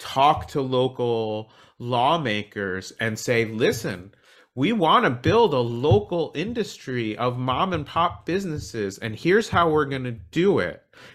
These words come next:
And we're gonna be here every step of the way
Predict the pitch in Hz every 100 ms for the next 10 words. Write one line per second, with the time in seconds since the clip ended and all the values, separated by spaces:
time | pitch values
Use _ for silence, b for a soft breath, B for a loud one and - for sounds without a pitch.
0 | B 127 123 143 214 214 196 139 120 135
1 | 208 185 - 135 120 110 107 101 - b
2 | b b b - 151 165 170 165 - 156
3 | - 135 120 117 117 135 151 139 110 101
4 | 104